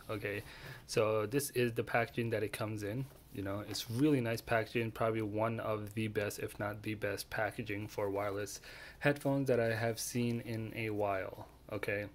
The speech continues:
So, you know, you can see this is their logo, F I I, well, it looks like F I I I, but I think the last one's an L, right? Because the company name is F I I L.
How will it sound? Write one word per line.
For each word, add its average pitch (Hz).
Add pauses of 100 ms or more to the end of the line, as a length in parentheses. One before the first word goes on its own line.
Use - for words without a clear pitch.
(1040)
So, 110
you 110
know, 101
you 110
can 123
see 127
this 120
is 120
their 110
logo, 135 (400)
F 110
I 110
I, 104 (580)
well, 135
it 135
looks 160
like 143
F 120
I 110
I 104 (240)
I, 127
but 110
I 104
think 123
the -
last 104
one's 104
an 98 (260)
L, 117 (420)
right? 101
Because 101
the 101
company 123
name 98
is 95
F 104
I 107
I 95
L. 95